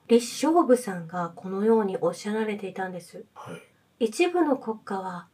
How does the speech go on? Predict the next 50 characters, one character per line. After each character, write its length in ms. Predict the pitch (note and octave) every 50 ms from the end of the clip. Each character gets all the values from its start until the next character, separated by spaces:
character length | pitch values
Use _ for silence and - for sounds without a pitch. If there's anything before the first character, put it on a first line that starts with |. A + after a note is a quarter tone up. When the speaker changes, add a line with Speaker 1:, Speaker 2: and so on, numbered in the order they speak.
| _ _
Speaker 1:
恥 400 | - - G#3+ A3 - C4 C#4+ C#4+
知 140 | - E4 D#4
ら 100 | D4 C4+
ず 140 | - A3+ G3
に 200 | F#3 F3 D#3+ - _ _ -
他 140 | - A3 A3
国 400 | - B3+ B3+ B3+ - B3+ B3 A#3
や 200 | A3+ G#3 - _ _ _ _ -
他 180 | - G3+ - - -
地 260 | - - D#4 E4+ D#4
域 200 | C4+ - - F#3
の 300 | E3+ F3 F3+ E3+ D#3+ D3+ - _ _ _ _ -
内 200 | G#3+ A3 B3+ C4+
政 280 | C4 - - C4 B3 A#3
に 140 | A#3+ A#3
首 300 | - - G#3+ G#3 A#3+ B3 C4
を 100 | C4 B3+
突 200 | B3+ - A3+ -
っ 20 | -
込 100 | - A3+
む、 240 | G#3 G3 E3 E3 - _ _ _ _ _ _ -
一 200 | A3+ G#3+ G#3+ -
方 160 | - D#4+ D#4+
的 240 | D#4 D#4+ - - D4+
に 120 | D4 C#4+
制 220 | C4+ - C4+ C#4 C#4
裁 300 | C4+ - C4+ C4 B3+ B3+
を 80 | A#3+
加 360 | B3 - G#3 G#3+ G#3+ A3 G#3+ G3+
え、 160 | G3 F#3+ - _ _ _ -
武 120 | A#3+ B3
器 160 | B3 - G#3+
を 80 | G#3 G3
ち 140 | - - F#3
ら 160 | G3 F#3+ G3+
つ 140 | G3+ - -
か 160 | - G3+ G3+
せ、 260 | - - E3+ D#3 - _ _ _ _ _ _ _ _
至 320 | - G#3+ G#3 - A3 A#3 B3+
る 120 | C#4 C#4
と 140 | - C#4+ C#4+
こ 140 | - C#4 C#4
ろ 120 | C4+ B3+
で 260 | - G3+ F3+ F3 - _ _ _ -
カ 160 | - F#3+ A3
ラ 160 | A#3+ C4 C4+
ー 60 | C4+
革 320 | C4+ C4 C4+ C4+ - A#3+ G#3+
命 240 | G#3 G3+ F#3+ F#3 F3+
や 240 | F3+ F3 E3+ D#3+